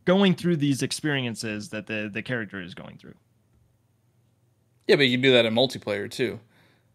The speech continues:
Speaker 2: In multiplayer, you actually have more leeway. You could customize,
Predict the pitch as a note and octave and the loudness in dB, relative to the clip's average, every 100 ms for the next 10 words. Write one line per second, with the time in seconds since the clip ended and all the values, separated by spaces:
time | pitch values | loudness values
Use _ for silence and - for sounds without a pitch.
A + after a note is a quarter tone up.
0 | _ F3 F#3 A3 B3+ A3 F3 C#3+ B2+ B2+ | _ 4 8 10 8 6 8 8 8 4
1 | - E3 F#3 F3 - E3 D3 C3 - C#3 | -2 4 8 8 6 0 -2 -8 -6 2
2 | D3 C3 C3+ D3 D#3 C#3+ C3 - _ _ | 2 2 -2 2 6 6 4 0 _ _
3 | _ _ _ - C3 D3 G#3 C3+ F2 E2+ | _ _ _ -14 -4 0 0 0 -2 -4
4 | C3+ C3 B2 B2+ - D#3+ E3+ E3+ D3 C#3+ | -6 -6 -4 -4 4 4 4 0 4 4
5 | C3 - | 4 -2